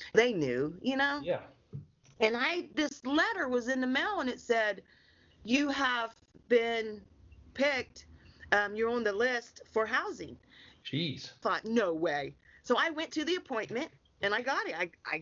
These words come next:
Speaker 1: got housing. And so I said, "This is, this is, wow." So
Speaker 2: <laughs>
Speaker 1: then it was just like, I'm still working, and a week later, I get three checks in the mail. Three checks.
Speaker 2: For, wh-,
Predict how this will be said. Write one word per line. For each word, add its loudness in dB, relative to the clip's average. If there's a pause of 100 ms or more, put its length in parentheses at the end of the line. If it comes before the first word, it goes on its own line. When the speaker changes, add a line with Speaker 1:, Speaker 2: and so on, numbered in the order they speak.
Speaker 1:
got -2
housing. 0
And 0
so 2 (540)
I 4
said, 2
"This -4
is, -6 (120)
this -6
is, -4
wow." 0 (720)
So 4
Speaker 2:
<laughs> 2
Speaker 1:
then 2
it 0
was -2
just -4
like, 0 (100)
I'm -4
still 0
working, -2
and 0
a -2
week -4
later, 0 (320)
I 6
get 0
three 0
checks -2
in 4
the -2
mail. -6 (160)
Three 2
checks. -4
Speaker 2:
For, 10
wh-, -8